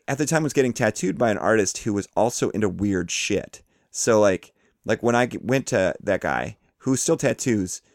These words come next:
um, he's up on Capitol Hill, and I can't remember the name of the place he tattoos, Eric I, but he's into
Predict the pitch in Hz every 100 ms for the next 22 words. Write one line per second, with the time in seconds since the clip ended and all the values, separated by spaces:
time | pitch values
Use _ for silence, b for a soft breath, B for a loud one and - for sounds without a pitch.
0 | _ _ 78 92 82 76 _ _ - 107
1 | 113 104 101 - _ - 113 113 110 107
2 | 95 104 82 - 110 85 92 90 87 80
3 | 78 - 90 - - - - 117 - b
4 | b - 110 101 - - 104 76 101 b
5 | b b b b - 95 - 131 127 107
6 | 135 90